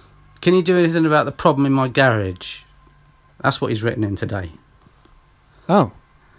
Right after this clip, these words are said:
Speaker 2: so, so is it? It's, it's more of a request.
Speaker 1: It's a, sort of a request, yeah.
Speaker 2: Do we have
Speaker 1: Um,
Speaker 2: any details about said problem, or?
Speaker 1: Well, again, there's a, there's a diagram on, on the back, or it might be a graph. It might be a diagram or a diagraph. It's, it's, here it is. It's four-by-four.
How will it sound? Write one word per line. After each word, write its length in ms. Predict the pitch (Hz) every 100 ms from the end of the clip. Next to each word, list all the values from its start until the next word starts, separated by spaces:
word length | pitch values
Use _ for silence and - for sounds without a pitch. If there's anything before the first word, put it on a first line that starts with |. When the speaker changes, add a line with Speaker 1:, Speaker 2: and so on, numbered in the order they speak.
| _ -
Speaker 2:
so, 180 | 156
so 160 | 147 160
is 220 | 151 160
it? 140 | 156 - - _ _
It's, 140 | - - -
it's 160 | 143 156
more 160 | 156
of 60 | 139
a 60 |
request. 580 | 139 139 196 160 - -
Speaker 1:
It's 160 | 135 -
a, 280 | - - 247
sort 140 | 311
of 40 | 190
a 60 | 123
request, 640 | 110 - 110 90 - -
yeah. 240 | 131 110 101 _ - - - - - _ -
Speaker 2:
Do 80 | 151
we 40 | 151
have 120 | 160
Speaker 1:
Um, 60 |
Speaker 2:
any 40 | 151
details 400 | 165 160 165 147
about 240 | 156 151
said 260 | - 165 147
problem, 340 | 170 165 226
or? 200 | 160 120 104 _ _ _ -
Speaker 1:
Well, 300 | 160 202 160
again, 380 | 151 208 165 135
there's 160 | 135
a, 100 | 147
there's 240 | 104 135 131
a 80 |
diagram 560 | 135 156 147 123 120 117
on, 240 | 117 117 113
on 140 | 113
the 60 | 107
back, 320 | 110 95 -
or 40 |
it 20 | 117
might 200 | 147 120
be 80 |
a 60 | 110
graph. 420 | 107 104 104 -
It 60 | 127
might 200 | 139 123
be 60 | 127
a 60 |
diagram 540 | 113 120 123 123 127 127
or 140 | 135
a 20 |
diagraph. 580 | 131 151 120 110 104 -
It's, 220 | 107 127
it's, 400 | 139 - - -
here 160 | 185 180
it 120 | 127
is. 260 | 156 - -
It's 1000 | - - - - - - - - - -
four-by-four. 680 | 196 160 123 117 - 131